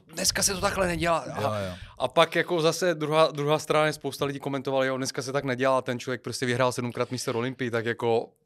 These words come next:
Speaker 2: Hele,
Speaker 1: what's so
Speaker 2: eh,
Speaker 1: go?“
Speaker 2: <laughs> tohle, tohle to je, já dělám vlastně, eh, zprovu ty stránky Extrafit, že jo, takže já tam mám vlastně dosah jeden a půl mi-,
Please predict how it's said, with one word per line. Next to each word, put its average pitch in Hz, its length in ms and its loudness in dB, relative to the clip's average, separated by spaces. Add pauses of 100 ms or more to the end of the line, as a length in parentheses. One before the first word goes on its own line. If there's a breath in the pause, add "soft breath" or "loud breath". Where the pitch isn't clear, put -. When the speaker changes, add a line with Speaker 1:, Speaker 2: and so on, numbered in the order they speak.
Speaker 2:
Hele, 139 200 2
Speaker 1:
what's - 160 0
so 139 160 4
Speaker 2:
eh, - 20 -2
Speaker 1:
go?“ 165 380 10 (180)
Speaker 2:
<laughs> 127 180 -8
tohle, 156 320 6
tohle 131 360 2
to 135 140 0
je, 135 280 4
já 117 180 2
dělám 120 220 0
vlastně, 120 300 -4
eh, 101 440 -12
zprovu 113 260 -6
ty 123 80 -6
stránky 107 360 -8
Extrafit, 110 420 -10
že 107 80 -10
jo, 107 100 -6
takže 107 220 -6
já 104 120 -2
tam 107 160 -12
mám 110 200 -12
vlastně 104 240 -10
dosah 104 300 -10
jeden 104 160 -8
a 98 60 -8
půl 113 180 -8
mi-, 110 140 -12